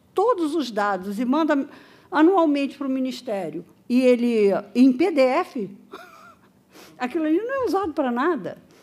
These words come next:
E agora menos ainda, porque você só tá lá. Se você quiser filtrar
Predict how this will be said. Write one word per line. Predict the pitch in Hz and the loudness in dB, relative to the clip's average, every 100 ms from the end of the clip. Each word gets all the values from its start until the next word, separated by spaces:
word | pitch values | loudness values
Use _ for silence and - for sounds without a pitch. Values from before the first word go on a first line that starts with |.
| _ | _
E | 254 | -4
agora | 294 269 359 508 453 | -2 0 0 0 0
menos | 415 508 427 | 0 -2 -4
ainda, | 403 359 453 359 | 2 2 2 -2
porque | 220 247 - 247 | -2 -4 -4 -2
você | 294 | -2
só | 254 294 | 0 -2
tá | 294 311 | 0 -2
lá. | 302 247 | -2 -2
Se | 294 | -6
você | 262 | -8
quiser | 330 294 339 | -10 -8 -8
filtrar | - 339 302 262 226 196 | -4 -6 -6 -6 -4 -6